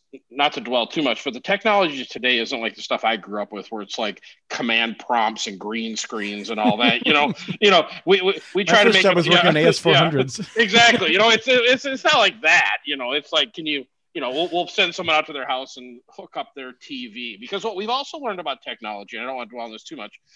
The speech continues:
Speaker 1: is if you make it enjoyable for people, they'll start to get, use it. So we've been, I've been a real proponent of giving them, like, a proper Windows computer. And even if there's a game or two on there, good. Let the kids get, let the kids get used to playing these games and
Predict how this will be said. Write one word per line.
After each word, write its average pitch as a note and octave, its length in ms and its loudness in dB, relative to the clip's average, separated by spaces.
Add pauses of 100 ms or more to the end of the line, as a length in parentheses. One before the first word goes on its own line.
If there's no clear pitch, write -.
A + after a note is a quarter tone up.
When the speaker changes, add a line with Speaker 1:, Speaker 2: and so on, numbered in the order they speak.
(160)
Speaker 1:
is C3+ 140 -14
if C3+ 60 -12
you C3 120 -10
make F#3+ 200 -6
it G3 60 -4
enjoyable A#2+ 600 -8
for E3 140 -14
people, E3+ 500 -8 (440)
they'll C3 140 -4
start D3 320 -4
to C#3 80 -10
get, A#2 180 -16
use A2+ 520 -12
it. F#2 120 -18 (340)
So C3+ 180 -4
we've D3+ 180 0
been, G3 140 2
I've D#3+ 120 4
been F#3+ 120 -2
a F3 60 0
real D#3 240 0
proponent B2 520 -4
of F#2+ 140 -12
giving A#2+ 200 -4
them, A2+ 120 -6
like, G#2+ 220 -6
a G#2 80 -10 (140)
proper A#2+ 360 0
Windows G#2+ 600 -6
computer. G2+ 640 -12
And G#2+ 100 -10
even G#3 160 -2
if G#3 60 -2
there's G3+ 180 -4
a D#3+ 60 -2
game B2+ 420 -6
or C#3 120 -6
two D#3 240 -6
on E3 120 -2
there, E3 140 -4
good. A#2 480 -6 (340)
Let E3 120 -4
the G3 60 -14
kids E3+ 340 -4
get, D3 240 -4
let - 160 -8
the - 80 -20
kids F#3 260 -4
get D3+ 140 -6
used B2 340 -8
to A#2 80 -10
playing B2 420 -4
these G2 200 -12
games G#2 560 -8
and G#2+ 160 -12